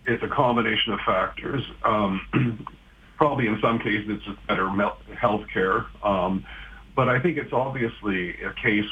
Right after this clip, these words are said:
where the ability to obtain citizenship for your child is a major advantage. And so the studies that I've seen, that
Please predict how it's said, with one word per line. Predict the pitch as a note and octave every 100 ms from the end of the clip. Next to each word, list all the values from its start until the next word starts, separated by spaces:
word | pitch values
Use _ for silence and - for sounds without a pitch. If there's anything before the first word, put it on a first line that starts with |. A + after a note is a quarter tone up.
| -
where | G#2 G2 - - - - - - G#2+
the |
ability | G#2+ A2+ B2+ B2 G#2+ G2+ G#2 -
to | G#2+
obtain | G2 F#2+ A#2+ G#2+ G#2 -
citizenship | A2+ A2 G#2+ A2+ -
for | - G2
your | F#2 - -
child | A#2+ A2 G2 F2+ - - - - - -
is | A#2+ G#2+
a |
major | G#2 G#2+ G#2 G#2 F#2+
advantage. | F2+ G#2 G#2 A2 G#2+ A#2
And | A2
so | A#2
the | A2 -
studies | C#3+ B2+ A#2 A2
that |
I've | A2 A2+ G#2
seen, | A#2+ G#2
that | G2